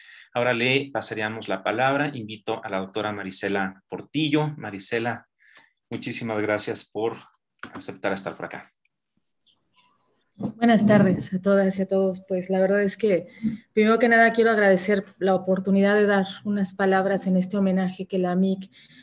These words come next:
Speaker 2: hace a Jesús Martín Barbero. La verdad, eh, me da un poco de pudor, ¿no? Este, <laughs> hablar en frente de nuestros maestros, eh, de quienes aprendimos, ¿no? De Jesús Martín.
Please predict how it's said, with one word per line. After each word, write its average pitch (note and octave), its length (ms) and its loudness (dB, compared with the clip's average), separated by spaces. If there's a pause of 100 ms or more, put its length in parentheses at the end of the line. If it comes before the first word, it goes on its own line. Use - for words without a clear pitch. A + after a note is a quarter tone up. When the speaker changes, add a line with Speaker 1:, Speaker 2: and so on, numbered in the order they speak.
(100)
Speaker 2:
hace F#3+ 500 0
a F3+ 200 -2
Jesús F#3 320 -4
Martín F#3+ 340 0
Barbero. F#3 500 2 (600)
La G3 120 4
verdad, A3 460 6
eh, G3 420 6
me F#3+ 140 4
da G3+ 100 2
un G3+ 120 -2
poco G#3 200 2
de A3 140 4
pudor, G3+ 340 4 (320)
¿no? G3 340 -4
Este, - 340 -10
<laughs> F#3+ 180 -2
hablar G3 440 4 (440)
en G3+ 140 0
frente G3+ 380 0
de G3+ 80 2
nuestros F#3+ 360 0
maestros, F#3+ 760 0 (460)
eh, F#3+ 500 4
de G3 120 4
quienes G#3+ 320 0
aprendimos, G3 840 0
¿no? A3+ 340 -6
De F3+ 140 -4
Jesús F3+ 340 -6
Martín. F3 460 -4